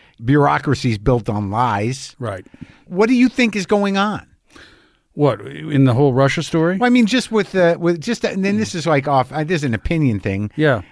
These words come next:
Speaker 1: I mean, what do you think Trump is really in relation to this? Is he a self-centered, self-serving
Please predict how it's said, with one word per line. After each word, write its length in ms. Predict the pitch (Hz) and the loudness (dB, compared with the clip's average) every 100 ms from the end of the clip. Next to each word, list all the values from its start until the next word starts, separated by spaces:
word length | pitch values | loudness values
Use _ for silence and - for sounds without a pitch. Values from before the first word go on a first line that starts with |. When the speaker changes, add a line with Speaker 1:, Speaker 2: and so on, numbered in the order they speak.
| - | -2
Speaker 1:
I 120 | 208 | 2
mean, 160 | 220 214 | 2 2
what 100 | 262 | 2
do 60 | |
you 100 | 254 | 2
think 280 | 220 240 196 | 0 -2 -2
Trump 300 | - 220 175 | 0 0 0
is 320 | - 214 160 113 | 0 0 0 0
really 440 | 127 110 104 98 | 0 2 0 -2
in 140 | 135 | 2
relation 400 | 131 131 131 131 | 2 2 2 0
to 60 | 107 | -2
this? 100 | 98 | -4
Is 180 | 165 139 | -4 -2
he 140 | 165 | 2
a 60 | 151 | 2
self-centered, 840 | 139 190 185 147 - 185 180 165 143 | 2 0 0 0 -2 0 2 0 0
self-serving 800 | 170 143 - 190 175 160 143 | 0 -2 -2 0 2 2 0